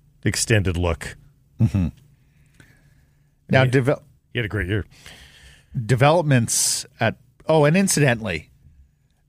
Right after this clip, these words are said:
Speaker 2: they're not saying it's a concussion with Guillaume Brisebois, but based on the line of questioning yesterday from Thomas Drance of The Athletic,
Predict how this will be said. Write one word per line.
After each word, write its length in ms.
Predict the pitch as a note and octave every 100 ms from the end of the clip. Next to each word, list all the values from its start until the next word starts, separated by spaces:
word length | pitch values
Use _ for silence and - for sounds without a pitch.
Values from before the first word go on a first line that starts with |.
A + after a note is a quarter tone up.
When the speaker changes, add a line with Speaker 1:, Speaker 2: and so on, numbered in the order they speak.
| _
Speaker 2:
they're 160 | D3 F3+
not 220 | F3+ D3+
saying 400 | - D3+ C#3+ D#3+
it's 180 | D3+ -
a 80 | D3+
concussion 720 | D#3 C#3 D3+ C#3+ - E3 E3 _ _ _
with 200 | C3+ C3
Guillaume 340 | - C#3+ C#3 C3
Brisebois, 680 | B2+ C3+ - C3+ C#3 E3 - _ _ _ _ _ _ _ _ -
but 200 | B2 -
based 300 | D#3 D#3 F3
on 140 | D#3
the 60 | C#3
line 220 | C#3 C#3+
of 100 | B2
questioning 540 | - C3+ B2+ C#3 B2+ G#2
yesterday 760 | A#2 - - C3+ C3 C3+ C#3+ - -
from 180 | - A2
Thomas 400 | - A#2 G#2+ -
Drance 380 | A2+ A#2+ A#2 G#2+
of 100 | G2
The 120 | G#2
Athletic, 640 | G2 - A2+ A#2 B2+ -